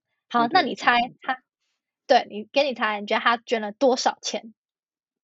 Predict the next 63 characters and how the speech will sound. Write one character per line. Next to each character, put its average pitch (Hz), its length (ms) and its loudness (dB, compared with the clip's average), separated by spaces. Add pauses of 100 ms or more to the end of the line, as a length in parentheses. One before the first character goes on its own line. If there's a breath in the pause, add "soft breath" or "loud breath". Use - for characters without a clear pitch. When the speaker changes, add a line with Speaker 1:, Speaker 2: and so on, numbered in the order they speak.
(580)
Speaker 2:
所 254 160 -4
以 202 120 -4
你 247 360 -2
意 226 80 -4
思 165 140 -8
是 220 60 0
说， - 0 -
Speaker 1:
对， - 0 -
对， - 0 -
对， - 0 -
对， 196 140 -4
对， - 20 -
对， 220 100 -4
对， 175 140 -4
对。 208 120 -6
Speaker 2:
因 247 60 -4
为 196 80 -4
我 143 220 -4
知 175 120 -12
道， 220 360 0
我 147 160 -6
知 185 180 -12
道 202 300 0 (420)
Bill 160 320 0
Gates 147 400 -4
他 98 220 -8
也 95 160 -6
有 80 280 -14 (400)
捐， 98 400 -14
他 165 200 2
也 131 140 -2
捐 135 220 -6
很 - 200 -18
多， 117 220 -12
因 202 80 -2
为 226 80 2
之 240 160 -6
前 190 260 -4
好 170 160 -2
像 220 140 -2
很 160 140 -6
多， 190 200 -2
Speaker 1:
他 294 80 0
每 247 140 0
天 240 200 0
都 247 60 2
在 240 140 4
捐 - 60 -2
钱。 226 60 -2
Speaker 2:
很 214 60 -2
多， 214 420 4
很 156 220 -14
多 208 380 -4
报 190 240 -6
章 170 200 -10
杂 131 240 -6
志 147 200 -12
都 135 140 -8
是 143 140 -12
在 135 180 -4
讲 95 280 -12
Bill - 260 -12
Gates， 98 320 -14